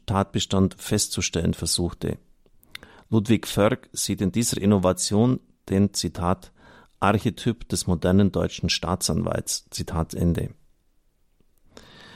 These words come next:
Papst Gregor der Neunte gründete zwölfhunderteinunddreißig die kirchliche Behörde der, auch Zitat,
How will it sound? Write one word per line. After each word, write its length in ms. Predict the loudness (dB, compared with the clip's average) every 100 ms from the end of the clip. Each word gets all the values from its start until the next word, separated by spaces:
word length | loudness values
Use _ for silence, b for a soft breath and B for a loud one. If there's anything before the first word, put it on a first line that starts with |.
| B 0
Papst 300 | 0 2 0
Gregor 320 | 2 4 2
der 180 | 4 4
Neunte 460 | 6 6 4 0
gründete 540 | -2 2 4 2 0 -4
zwölfhunderteinunddreißig 1200 | 2 2 4 0 0 2 2 2 2 2 0 -6
die 120 | -8
kirchliche 400 | -6 -2 0 0
Behörde 460 | 2 4 2 0 -2
der, 360 | 2 2 2 _ _ b b b b b b b _ _ -6
auch 180 | -4 -2
Zitat, 560 | -2 -2 0 0 0